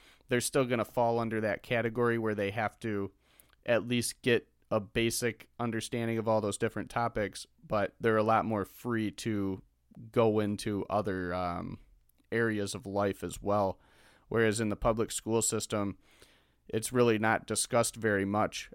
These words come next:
I mean, there's barely any discussion on how to even live a good life. The basic promotion of how to live a good life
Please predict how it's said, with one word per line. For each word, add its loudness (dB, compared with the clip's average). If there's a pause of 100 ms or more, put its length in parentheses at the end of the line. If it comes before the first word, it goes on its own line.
I -2
mean, -2 (1080)
there's 2
barely 4
any 2
discussion 0
on 0
how 2
to 0
even 0
live 0
a 0
good -2
life. 0 (100)
The -2
basic -2
promotion 0 (420)
of -4
how 0
to 2
live 2
a 0
good -2
life 0